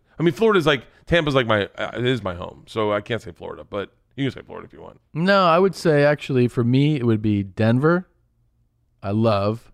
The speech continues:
Speaker 2: I feel
Speaker 1: Really?
Speaker 2: super comfortable there. Uh, I would step out of the United States and say Vancouver, uh, then Seattle, um,
Speaker 1: That's so
Speaker 2: Chicago.
Speaker 1: interesting. That's so interesting.
Speaker 2: And then probably, like, I feel, I really like Boston and Philly a lot.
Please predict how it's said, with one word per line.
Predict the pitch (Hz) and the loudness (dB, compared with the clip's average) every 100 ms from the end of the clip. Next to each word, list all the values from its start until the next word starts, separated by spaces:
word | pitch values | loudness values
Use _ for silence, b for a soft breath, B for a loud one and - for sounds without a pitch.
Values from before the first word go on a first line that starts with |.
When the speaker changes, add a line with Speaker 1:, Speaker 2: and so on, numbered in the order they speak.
| - | -10
Speaker 2:
I | 101 | -8
feel | 107 156 | -2 -2
Speaker 1:
Really? | 147 | -2
Speaker 2:
super | - 139 139 120 | -4 -2 0 -2
comfortable | - 104 - 95 | -4 -6 -8 -8
there. | 92 87 92 - b b b b | -6 -4 -6 -10 b b b b
Uh, | 107 104 104 | -6 -4 -2
I | |
would | 107 104 | -4 -6
step | - 131 123 | -4 -2 -2
out | 113 120 127 | 0 0 2
of | 123 | 0
the | 120 | -2
United | 117 113 110 | -2 -2 -4
States | 117 113 107 | -4 -4 -4
and | 101 | -10
say | 107 104 | -6 -4
Vancouver, | 98 95 - 120 123 143 143 _ _ _ _ _ - | -4 -8 -2 -2 0 0 -2 _ _ _ _ _ -8
uh, | 101 98 95 95 | -4 -2 -4 -6
then | 98 107 107 | -8 -8 -8
Seattle, | - 107 107 113 120 117 117 _ _ _ _ _ | -6 -4 0 0 0 0 -4 _ _ _ _ _
um, | - 98 95 95 95 92 92 - - _ - | -8 -4 -4 -4 -6 -10 -12 -20 -20 _ -20
Speaker 1:
That's | - | -14
so | 107 110 117 | -12 -6 -6
Speaker 2:
Chicago. | 110 123 117 123 127 131 | -4 0 2 2 2 2
Speaker 1:
interesting. | 131 131 131 - | 2 0 -6 -10
That's | 113 - | -12 -12
so | - 147 127 | -10 -6 -4
interesting. | 113 120 110 98 107 | -4 -6 -6 -6 -4
Speaker 2:
And | 107 | -2
then | 110 107 | -2 -4
probably, | - 123 131 131 127 120 113 110 110 104 _ _ _ _ _ _ _ _ _ - | -4 -4 -2 -2 0 0 2 0 -2 -6 _ _ _ _ _ _ _ _ _ -12
like, | 107 | -8
I | 123 | -4
feel, | 151 185 139 | -2 -2 2
I | 139 | 2
really | 151 131 139 139 | 2 2 2 2
like | 123 110 - | 2 0 -2
Boston | 101 104 - 98 | -2 -2 -4 -8
and | 92 | -6
Philly | 95 90 | -6 -6
a | 87 | -6
lot. | 85 71 | -10 -14